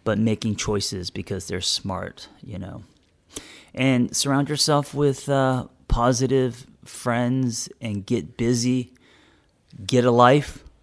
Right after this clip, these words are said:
And I mean that in a sincere way, meaning build, um, go after what you wanna build and start building and focus on you.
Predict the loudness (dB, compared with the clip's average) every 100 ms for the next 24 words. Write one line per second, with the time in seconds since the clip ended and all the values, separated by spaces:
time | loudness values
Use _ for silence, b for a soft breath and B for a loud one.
0 | -10 -2 0 4 4 6 4 2 0 0
1 | 0 -2 -2 0 0 2 2 2 2 0
2 | -2 -2 -2 -4 -4 -2 0 0 -2 -6
3 | -6 -6 -6 -6 -6 -4 -4 -2 -2 -2
4 | -2 -4 -4 -2 0 0 -2 -8 -6 -4
5 | -4 -2 -2 0 -2 -2 -4 -8 -8 -6
6 | -6 -4 -4 -4 -2 -2 -2 -4